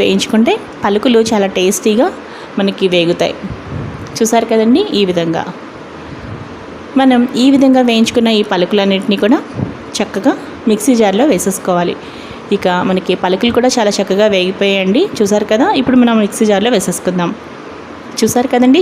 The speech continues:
చాలా సింపుల్గా ఇంతేనండి ఇంగ్రీడియంట్స్. చూసారు కదా, ఒక పన్నెండు గ్రీన్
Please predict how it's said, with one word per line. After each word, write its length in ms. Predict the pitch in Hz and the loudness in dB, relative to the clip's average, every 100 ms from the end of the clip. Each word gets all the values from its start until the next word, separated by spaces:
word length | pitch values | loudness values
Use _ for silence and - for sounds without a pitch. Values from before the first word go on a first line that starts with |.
| - 262 | 2 0
చాలా 360 | 196 240 349 349 | 0 4 4 4
సింపుల్గా 400 | 262 226 226 214 220 226 | 4 4 2 0 0 4
ఇంతేనండి 480 | 262 339 330 247 220 208 | 4 6 4 4 4 2
ఇంగ్రీడియంట్స్. 480 | 202 202 202 208 - - - - - | 2 2 2 0 -4 -14 -16 -16 -2
చూసారు 280 | 226 247 247 247 | 0 2 2 2
కదా, 180 | 285 240 | 2 2
ఒక 80 | 233 226 | 0 0
పన్నెండు 380 | 208 202 190 185 180 | 2 4 4 4 2
గ్రీన్ 220 | 185 | 2